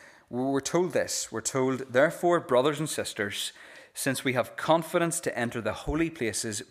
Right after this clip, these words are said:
by the blood of Jesus, by the new and living way that he opened for us through the curtain,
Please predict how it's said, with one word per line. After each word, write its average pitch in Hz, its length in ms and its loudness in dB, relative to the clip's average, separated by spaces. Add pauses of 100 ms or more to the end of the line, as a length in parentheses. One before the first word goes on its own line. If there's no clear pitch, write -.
by 123 220 6
the 175 100 0
blood 143 220 4
of 139 120 0
Jesus, 98 600 -4 (440)
by 120 140 4
the 120 140 2
new 139 520 2
and 120 140 -4
living 139 340 2
way 110 200 2
that 110 160 -2
he 107 160 -4
opened 151 320 -2
for 131 160 2
us 120 340 0
through 131 320 2
the 180 100 0
curtain, 110 500 -2